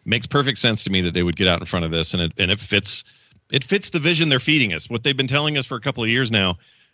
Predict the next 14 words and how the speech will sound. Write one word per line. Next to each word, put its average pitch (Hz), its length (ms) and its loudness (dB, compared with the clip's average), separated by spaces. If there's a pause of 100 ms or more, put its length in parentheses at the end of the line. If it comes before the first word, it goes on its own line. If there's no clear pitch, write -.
(160)
everything 151 320 2
they've 139 140 2
done 135 160 4
with 123 120 0
this 123 140 -2
Activision 113 460 0
announcement 95 540 0 (100)
so 110 200 2
far 92 360 2
has 92 180 -2
been 85 300 0
consistent - 460 0
with 80 120 -2
that. - 200 -4